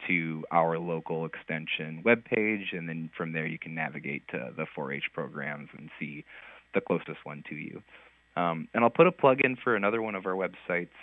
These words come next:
It's, um, our Eat, Move, Save website. So this is the website that we direct people to a lot in my program area. Um, and there's a really cool feature on there called Find Food Illinois. Um, so the website for that is eat move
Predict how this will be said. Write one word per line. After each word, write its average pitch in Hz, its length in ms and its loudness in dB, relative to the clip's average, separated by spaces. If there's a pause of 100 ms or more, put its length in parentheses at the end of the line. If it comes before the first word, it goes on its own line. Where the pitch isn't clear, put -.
(220)
It's, 90 160 -2 (100)
um, 82 260 -2
our 82 120 -2
Eat, 98 200 -2
Move, 98 160 -2 (120)
Save 95 260 2
website. 107 520 0 (120)
So 90 100 -2
this 90 140 -8 (100)
is 87 80 -6
the 87 80 2
website 82 420 4
that 73 100 -6
we 85 100 0
direct 82 300 0
people 82 280 -6
to 80 200 -6
a - 20 -4
lot 80 220 0
in 82 80 -8
my 95 160 4
program 82 500 -4
area. 80 400 -4 (540)
Um, 85 400 2 (100)
and 98 100 0
there's 98 140 2
a 98 60 2
really 113 280 4
cool - 240 -2
feature - 320 0
on 82 180 -2
there 80 420 0
called 78 280 0
Find 85 320 4
Food 90 160 -2
Illinois. 87 520 2 (640)
Um, 80 320 2
so 85 80 0
the 80 60 2
website 85 380 4
for - 80 -4
that 78 140 2
is 78 140 -4 (160)
eat 113 180 2
move 95 220 4